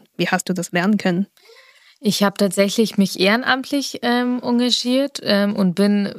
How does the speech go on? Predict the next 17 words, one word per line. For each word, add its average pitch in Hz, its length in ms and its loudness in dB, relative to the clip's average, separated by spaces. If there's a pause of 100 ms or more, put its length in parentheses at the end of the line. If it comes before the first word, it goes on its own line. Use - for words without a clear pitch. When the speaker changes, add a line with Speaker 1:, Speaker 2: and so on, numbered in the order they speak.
(140)
Speaker 2:
hauptsächlich 220 840 -2
auf 196 420 0
Events 180 420 -2
gegangen. 160 600 -4
Zum 180 160 0
Glück 190 180 -2
wohne 180 160 2
ich 180 140 -2
in 175 100 0
Berlin 180 480 0
und 190 260 -2
hier 190 280 0
ist 185 240 -8
gefühlt - 500 -4
jeden 180 300 0
Abend 170 500 0
irgendein 175 560 -2